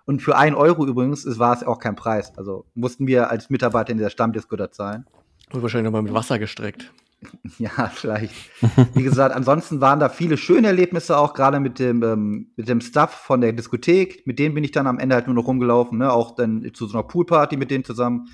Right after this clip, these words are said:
Speaker 1: Hat super Spaß gemacht. Oder halt von dem I Love Lorette Drink, äh, Ding, nicht Drink, äh, dieser Bar. Da hab ich dann auch mal ein bisschen mitgeholfen aufräumen oder hab einfach mal so hin. Hab eigentlich auch fast nie was bezahlt. Ich hab mal einen Abend da gesessen und hab gedacht, "Boah, jetzt hast du bestimmt vierzig, fünfzig Euro Deckel hier, musst bezahlen."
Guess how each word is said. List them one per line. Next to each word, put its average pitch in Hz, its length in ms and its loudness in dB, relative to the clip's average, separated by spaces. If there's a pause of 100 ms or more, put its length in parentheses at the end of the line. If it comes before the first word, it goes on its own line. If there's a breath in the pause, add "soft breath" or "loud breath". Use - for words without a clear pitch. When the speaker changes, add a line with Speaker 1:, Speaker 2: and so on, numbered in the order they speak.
(480 loud breath)
Speaker 1:
Hat 110 140 -10
super 160 220 2
Spaß 131 380 2
gemacht. 120 560 0
Oder 117 240 0
halt 113 320 -2
von 117 140 -4
dem 110 200 0
I 123 100 2
Love 123 220 2
Lorette 131 320 -2
Drink, 143 180 -6 (140)
äh, 117 260 0 (220)
Ding, 104 220 -8 (440 soft breath)
nicht - 220 -12
Drink, 98 320 -10
äh, 120 60 -8
dieser 117 260 0
Bar. 143 400 2 (220 loud breath)
Da 120 100 0
hab 127 40 4
ich 127 60 -2
dann 135 100 2
auch 131 60 2
mal 143 100 2
ein 120 40 0
bisschen 120 140 -4
mitgeholfen 123 380 0
aufräumen 135 580 2
oder 110 440 0 (580 soft breath)
hab 120 240 -6
einfach 131 220 0
mal 127 140 2
so 151 220 2
hin. 147 340 0 (220)
Hab - 140 -12
eigentlich 135 160 -4
auch 123 100 -4
fast - 320 -8
nie 160 140 0
was 165 180 2
bezahlt. 147 400 -2
Ich - 40 -8
hab 135 120 -6
mal 131 80 0
einen 127 100 0
Abend 123 240 -6
da 135 80 0
gesessen 127 360 -4
und 120 120 -2
hab 123 160 -10
gedacht, 123 360 -6
"Boah, 107 180 -8
jetzt - 160 -12
hast 123 140 -8
du 123 60 -6
bestimmt 120 280 -8
vierzig, 127 300 -6
fünfzig - 360 -10
Euro 120 220 0
Deckel 120 300 -4
hier, 202 240 -4
musst 131 220 -8
bezahlen." 123 480 -8